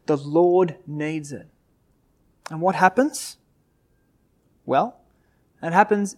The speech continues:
exactly as Jesus said it would. Jesus had this all planned out. But then Jesus does something extraordinary. He gets on the colt,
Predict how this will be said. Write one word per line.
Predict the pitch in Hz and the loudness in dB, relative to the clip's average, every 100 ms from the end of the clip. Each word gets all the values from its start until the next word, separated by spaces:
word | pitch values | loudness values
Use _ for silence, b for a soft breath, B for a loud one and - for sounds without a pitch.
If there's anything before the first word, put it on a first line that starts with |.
| - | -10
exactly | 165 156 175 - 170 151 | -8 -2 -2 0 -4 -2
as | 147 143 | -4 -4
Jesus | 160 175 196 | -2 0 -2
said | - 247 | -4 -4
it | 254 | -4
would. | 143 135 127 _ _ _ _ _ _ _ _ | -4 -6 -6 _ _ _ _ _ _ _ _
Jesus | - 196 185 | 0 2 2
had | - 180 165 | -2 0 0
this | 156 - | -4 -6
all | 165 180 190 | -2 2 0
planned | - - 170 165 156 | -2 -6 -6 -6 -6
out. | 139 110 - _ _ _ _ _ _ _ B B B | -6 -8 -14 _ _ _ _ _ _ _ B B B
But | - | 0
then | 214 240 | 4 6
Jesus | 233 196 190 | 6 4 0
does | 190 170 | 0 0
something | 190 180 175 | -2 -2 -4
extraordinary. | 160 - - 180 185 185 151 131 131 | -6 -8 -2 2 2 0 -2 -6 -10
He | - 170 | -6 -2
gets | 175 165 - - | -2 -2 -6 -8
on | 165 202 | -4 -2
the | 254 | -2
colt, | 247 - 117 - - | -4 -4 -4 -6 -16